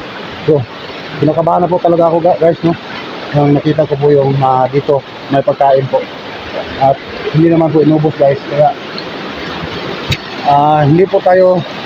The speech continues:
susuko, guys. Ah, tuloy pa rin tayo sa paghahanap, guys, no? Pupunta po po tayo dun sa, ano,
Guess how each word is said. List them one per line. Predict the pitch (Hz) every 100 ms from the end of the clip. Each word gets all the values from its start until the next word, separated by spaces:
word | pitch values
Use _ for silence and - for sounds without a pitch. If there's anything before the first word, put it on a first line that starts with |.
| - - -
susuko, | 165 196 180 180
guys. | 165 175 - - - - - - - -
Ah, | 151 151
tuloy | 170 175
pa | 170 165
rin |
tayo | 165 160 156
sa | -
paghahanap, | 151 151 151 156 -
guys, | 151 143 156
no? | 151 - - - - - - - - - - - - -
Pupunta | - 156 160
po | 156
po | 151 156
tayo | 151 151
dun | 151 147
sa, | 151 147 139 131
ano, | 139